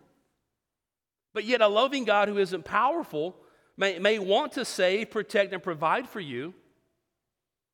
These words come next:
But how can he do that without his power? He's ultimately impotent to be able to help you, provide for you. But praise God, our God is powerful.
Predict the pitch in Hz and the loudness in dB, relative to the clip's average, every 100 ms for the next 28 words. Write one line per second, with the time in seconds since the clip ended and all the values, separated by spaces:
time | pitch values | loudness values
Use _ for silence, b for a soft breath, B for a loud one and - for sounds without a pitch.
0 | _ _ _ _ _ _ _ _ - 196 | _ _ _ _ _ _ _ _ -6 0
1 | 220 277 294 302 226 302 285 240 190 185 | 2 2 -2 -4 0 2 2 0 0 -2
2 | 196 202 - 220 302 311 127 _ _ _ | -2 -4 -8 -8 -6 -8 -10 _ _ _
3 | _ _ _ _ _ _ _ _ _ _ | _ _ _ _ _ _ _ _ _ _
4 | _ _ _ _ _ 202 180 226 285 226 | _ _ _ _ _ -8 -2 -2 -2 -4
5 | 220 226 208 233 262 277 135 - _ _ | -4 -6 -6 -8 -8 -10 -14 -20 _ _
6 | _ _ _ _ - 160 208 208 151 226 | _ _ _ _ -10 -6 -2 -4 -2 -2
7 | 302 - 139 - _ b b b b _ | -2 -8 -16 -18 _ b b b b _
8 | _ _ _ _ - 196 190 220 269 - | _ _ _ _ -8 -2 0 2 0 -6
9 | 202 127 104 _ _ _ _ _ _ _ | -12 -12 -16 _ _ _ _ _ _ _
10 | _ - 180 - 226 285 214 240 240 214 | _ -10 -8 0 2 2 2 2 4 2
11 | 233 240 226 214 285 277 - 147 113 110 | 2 2 2 0 -6 -6 -6 -4 -4 -8
12 | - _ - 110 | -18 _ -18 -18